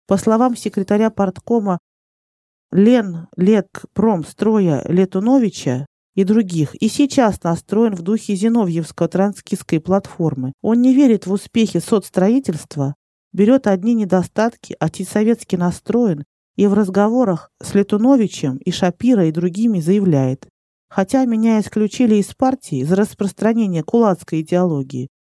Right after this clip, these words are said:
но я не боюсь никого, и за мои поступки мне больше ничего не будет". Конец цитаты. Терентьев проживает по Малодетскосельской улице, дом тридцать восемь, квартира пятьдесят восемь.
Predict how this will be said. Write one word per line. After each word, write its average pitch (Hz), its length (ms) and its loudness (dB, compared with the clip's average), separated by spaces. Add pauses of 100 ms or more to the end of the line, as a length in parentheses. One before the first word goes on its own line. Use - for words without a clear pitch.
(220)
но 185 80 -4
я 269 200 4
не 254 140 2
боюсь 196 460 -2
никого, 151 520 -4 (320)
и 190 100 2
за 190 120 2
мои 214 240 2
поступки 190 720 -4 (240)
мне 160 140 -4
больше 214 320 -2
ничего 143 420 -6
не 139 120 -4
будет". 127 340 -8
Конец 165 320 -2
цитаты. - 560 -8 (480)
Терентьев 220 560 2
проживает 214 600 0
по 190 120 -2
Малодетскосельской 208 1080 -2
улице, 180 440 0
дом 202 200 -2
тридцать 202 420 -2
восемь, 156 400 -4
квартира 208 500 0
пятьдесят 175 420 -6
восемь. 139 480 -10